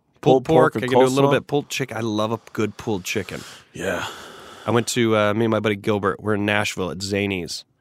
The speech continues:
Speaker 1: We go get, uh, um, some barbecue.
Speaker 2: Mm-hmm.
Speaker 1: One of my sides, I get the, uh, banana cream pudding.
Speaker 2: Don't, come on now.
Speaker 1: It's so good. I go, "Hey, I'm gonna go back up and get another thing of banana cream pudding."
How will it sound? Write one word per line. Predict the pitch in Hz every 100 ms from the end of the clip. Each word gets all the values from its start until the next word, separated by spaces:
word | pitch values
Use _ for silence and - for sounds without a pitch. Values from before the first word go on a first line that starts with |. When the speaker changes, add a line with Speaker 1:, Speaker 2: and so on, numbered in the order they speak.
| _ _ _ _
Speaker 1:
We | 107
go | 104 101
get, | 101 - -
uh, | 101 92 90 87 - _ _ _
um, | 92 90 85 73 73 _ _ _ _ _
some | 110
barbecue. | 101 104 98 - 87 -
Speaker 2:
Mm-hmm. | 113 110 113 131 - _ _ _ _ _ _ -
Speaker 1:
One | 110
of | 110
my | 104
sides, | - 107 98 90 92
I |
get | 90 90
the, | 90 85
uh, | 80
banana | 82 92 92 85
cream | - 78 78 60 - - - - -
pudding. | 104 82
Speaker 2:
Don't, | - _
come | - 101
on | 87 78
now. | 82 107 _ _ _ _ _ _ _
Speaker 1:
It's | 113 -
so | - 120 113
good. | 107 107 117 120 _ _ _ -
I | 101
go, | 104 98
"Hey, | 101
I'm | 101
gonna | 101
go | 95
back | 92 85 90
up | 82
and | 90
get | 87
another | 85 85 82
thing | - 90
of | 76
banana | 90 85
cream | - 85
pudding." | 85 78 -